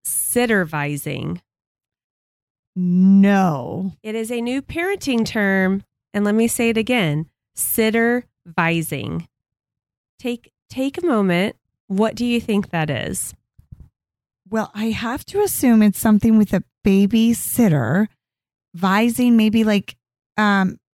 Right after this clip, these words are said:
Speaker 1: You're perplexed,
Speaker 2: advertising?
Speaker 1: aren't you?
Speaker 2: Advertising
Speaker 1: Oh,
Speaker 2: or
Speaker 1: okay.
Speaker 2: advice
Speaker 1: Okay,
Speaker 2: for a
Speaker 1: interesting.
Speaker 2: babysitter.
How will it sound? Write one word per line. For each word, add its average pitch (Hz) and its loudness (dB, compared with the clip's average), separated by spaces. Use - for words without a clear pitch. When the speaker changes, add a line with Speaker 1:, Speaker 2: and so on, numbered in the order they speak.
Speaker 1:
You're 196 -2
perplexed, 302 -2
Speaker 2:
advertising? 320 -2
Speaker 1:
aren't 392 0
you? 165 -4
Speaker 2:
Advertising 427 -2
Speaker 1:
Oh, 311 -4
Speaker 2:
or 240 0
Speaker 1:
okay. 247 0
Speaker 2:
advice 208 -4
Speaker 1:
Okay, 262 -8
Speaker 2:
for - -8
a 208 -2
Speaker 1:
interesting. 240 0
Speaker 2:
babysitter. 196 2